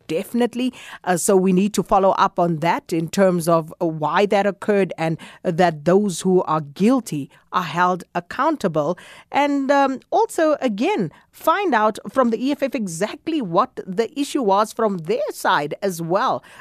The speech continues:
with regard to what happened here. So maybe we need to look deeper into the story. Let's get the parents, let's get the E F F and find out exactly why this, uh, situation escalated. But from what one is seeing,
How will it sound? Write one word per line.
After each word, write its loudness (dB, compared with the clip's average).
with 0
regard 2
to -4
what 2
happened -4
here. 0
So 4
maybe 0
we 2
need 2
to 0
look -2
deeper -2
into -4
the -2
story. -2
Let's -10
get -8
the 0
parents, -2
let's -4
get -6
the -6
E -2
F -6
F -2
and -2
find -2
out 0
exactly -4
why 2
this, -6
uh, 2
situation -2
escalated. -2
But 0
from 2
what 0
one 2
is -6
seeing, -4